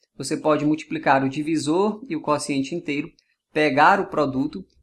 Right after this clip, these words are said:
e adicionar a ele o valor do resto. Fazendo isso, você encontra um valor igual ao dividendo se a continha tiver sido feita corretamente. Eu estou te dizendo que sempre o dividendo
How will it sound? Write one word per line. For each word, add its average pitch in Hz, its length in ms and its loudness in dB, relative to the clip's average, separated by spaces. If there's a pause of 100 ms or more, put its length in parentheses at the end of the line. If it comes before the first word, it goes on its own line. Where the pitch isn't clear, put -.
e 160 100 0
adicionar 147 540 2
a 139 100 2
ele 147 100 -2
o 147 60 -4
valor 151 260 2
do 165 100 -4
resto. 131 380 -4
Fazendo 147 380 0
isso, 156 260 -4 (400)
você 147 260 -2
encontra 147 400 -2
um 143 80 -2
valor 143 240 2
igual 131 300 6
ao 135 40 2
dividendo 156 560 0 (120)
se - 160 -8
a 165 60 -4
continha 156 380 -6
tiver 139 260 -4
sido 156 200 -10
feita 139 320 -6
corretamente. 151 720 -6 (400)
Eu 143 80 -2
estou 190 200 0
te 190 140 -6
dizendo 151 400 0
que 180 140 -6
sempre 147 560 -2
o 143 100 -4
dividendo 151 640 0